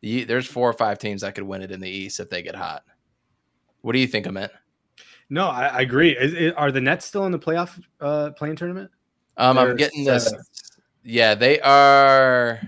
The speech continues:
Speaker 1: correct. They are eighth right now.
Speaker 2: Yeah.
Speaker 1: But they're, they're three games, they're four games out from catching Cleveland. So it, with, with about ten, eleven games left for them, it looks like they're probably gonna be the seventh seed,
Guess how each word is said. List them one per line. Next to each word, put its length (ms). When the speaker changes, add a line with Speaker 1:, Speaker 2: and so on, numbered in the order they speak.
Speaker 1:
correct. 500
They 160
are 480
eighth 280
right 200
now. 380
Speaker 2:
Yeah. 240
Speaker 1:
But 300
they're, 580
they're 220
three 300
games, 420
they're 120
four 280
games 260
out 160
from 140
catching 320
Cleveland. 420
So 220
it, 300
with, 240
with 120
about 320
ten, 380
eleven 340
games 240
left 220
for 80
them, 280
it 120
looks 180
like 140
they're 100
probably 400
gonna 160
be 120
the 80
seventh 360
seed, 340